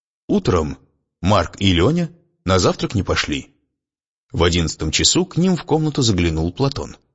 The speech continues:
«Директор сидит злой, как собака. Секретарша, когда я пришел, впечатала телегу в институт. Что ты вчера ляпнул, когда они выходили из комнаты?» «Да вроде ничего».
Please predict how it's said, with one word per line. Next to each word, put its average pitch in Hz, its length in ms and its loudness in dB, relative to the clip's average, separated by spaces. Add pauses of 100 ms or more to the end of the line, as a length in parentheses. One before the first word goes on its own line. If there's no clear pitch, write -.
(1000)
«Директор 156 440 0
сидит 127 320 0
злой, 127 300 2
как - 140 -2
собака. 123 520 -2 (600)
Секретарша, 139 640 2
когда 101 180 0
я 107 100 6
пришел, 117 400 0
впечатала 104 540 0
телегу 104 360 2
в 90 60 2
институт. - 520 0 (840)
Что - 200 0
ты 202 100 0
вчера 165 300 2
ляпнул, 156 380 0
когда 127 240 2
они 135 160 2
выходили 127 400 0
из 120 100 0
комнаты?» 123 460 -2 (1120)
«Да 80 100 -4
вроде 107 280 0
ничего». 95 640 0